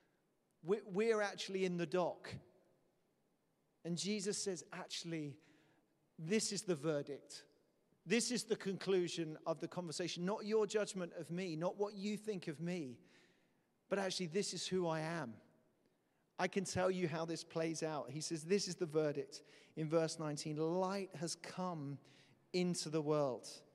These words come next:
and whoever lives by the truth comes into the light." This moment out of the shadows, out of the lostness, out of the darkness of his state,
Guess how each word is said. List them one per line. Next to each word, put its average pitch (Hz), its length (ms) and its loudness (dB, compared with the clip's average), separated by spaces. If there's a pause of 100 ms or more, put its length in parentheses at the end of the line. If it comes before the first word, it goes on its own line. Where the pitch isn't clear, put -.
(540)
and 151 120 -2
whoever 196 380 6
lives 202 500 6
by 185 240 0
the 170 140 -2
truth - 640 -6 (540)
comes 151 500 -6
into 151 600 0 (600)
the 147 100 0
light." 143 560 -2 (2000)
This 147 340 -4
moment 160 600 0 (640)
out 160 260 -2
of 151 140 -10
the 165 80 0
shadows, 117 800 -4 (760)
out 160 180 0
of 170 140 -4
the 170 100 4
lostness, 156 600 0
out 165 180 -2
of 160 140 -4
the 156 100 -2
darkness 156 600 -2
of 147 100 -10
his 143 140 -6
state, 156 500 -2